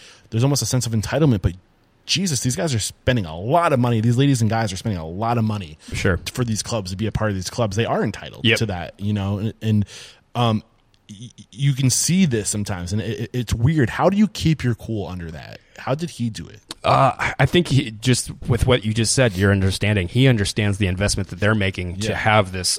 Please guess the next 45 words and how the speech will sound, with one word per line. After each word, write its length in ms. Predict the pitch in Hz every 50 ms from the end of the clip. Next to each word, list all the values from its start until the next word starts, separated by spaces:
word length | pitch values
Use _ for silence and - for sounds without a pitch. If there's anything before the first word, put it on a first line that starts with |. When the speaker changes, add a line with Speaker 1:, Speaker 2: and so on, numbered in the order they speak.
| -
Speaker 2:
opportunity, 800 | - 113 98 - 98 87 - - 92 95 92 80 78 85 82 85 90 - - -
and, 640 | 98 95 92 87 87 85 85 82 85 - - - _ _ _
uh, 160 | - 90 85 82 80 80 - - _ _ _
Speaker 1:
Hundreds 400 | _ - - 165 208 240 262 220
of 100 | 185 160
thousands 360 | - 151 117 139 143 139 135 123
of 80 | 107
dollars 360 | 110 110 117 120 113 107 98 90
a 40 | 92
Speaker 2:
yeah, 220 | 85 107 - -
Speaker 1:
year 80 | 98 80
for 100 | - -
some 140 | - -
of 60 | 127 131
Speaker 2:
it, 20 | 147
Speaker 1:
these 100 | 151 151
Speaker 2:
it's, 80 | 147 160
it's, 160 | 147 139 -
Speaker 1:
folks. 60 | - 151
Speaker 2:
it's 140 | 143 - -
incredible, 580 | 147 123 - 143 147 139 113 90 87 90 113
Speaker 1:
Yeah. 60 | 123 110
Speaker 2:
and, 160 | 110 113 113 - - - - - - -
and 260 | 113 113 110 107 107
I 100 | 107 110
totally 300 | - - 127 123 123 120
get 140 | 110 123 113
the 120 | - 113
allure 300 | 110 104 101 98 98 104
of 120 | 110 113 120
it, 160 | 131 131 135
Speaker 1:
Yeah. 140 | 123 120 104
Speaker 2:
and, 440 | 107 104 101 98 98 95 95 - -
uh, 240 | 101 95 92 95 90
I 80 | 98 107
have 200 | 113 117 101 95
good 160 | 110 113 104
friends 380 | - - 110 104 101 98 92 -
now 300 | 95 90 95 98 104 101
that, 260 | 98 95 90 - -
now 160 | 117 104 104
that 100 | 104 104
I'm 80 | 95 95
an 40 | 92
adult, 420 | 90 87 110 104 107 107 98 -